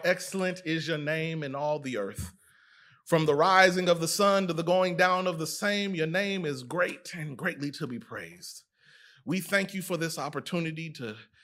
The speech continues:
get into your word, to learn to trust you and put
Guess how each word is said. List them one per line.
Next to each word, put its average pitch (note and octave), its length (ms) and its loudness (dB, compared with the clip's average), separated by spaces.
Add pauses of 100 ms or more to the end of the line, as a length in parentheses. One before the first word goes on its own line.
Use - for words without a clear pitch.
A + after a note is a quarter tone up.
(220)
get D#3 140 2
into D#3 240 -2
your A2 160 2
word, A2+ 500 -2 (1300)
to D3+ 120 -6
learn F#3+ 540 4
to B2 120 -6
trust - 540 -2
you B2+ 320 -4
and G2+ 180 -6
put G3 360 -6